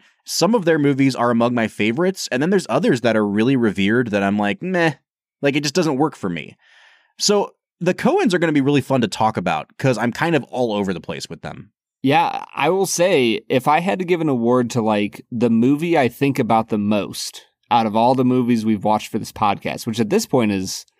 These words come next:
Speaker 2: I don't know, approaching two hundred,
Speaker 1: Oh, yeah.
Speaker 2: probably.
Speaker 1: Oh, yeah.
Speaker 2: Uh, the, the one I still think about the most is Fargo.
Speaker 1: Oh, for sure.
Speaker 2: I,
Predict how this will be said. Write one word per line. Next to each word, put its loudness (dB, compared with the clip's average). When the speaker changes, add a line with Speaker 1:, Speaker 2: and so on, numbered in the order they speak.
Speaker 2:
I -2
don't 0
know, 0
approaching 0
two 0
hundred, 0
Speaker 1:
Oh, 0
yeah. -2
Speaker 2:
probably. -2
Speaker 1:
Oh, -6
yeah. -6
Speaker 2:
Uh, 0
the, 0
the 0
one 2
I -2
still 0
think -4
about 0
the -4
most 0
is -4
Fargo. -2
Speaker 1:
Oh, 0
for -4
sure. -4
Speaker 2:
I, 0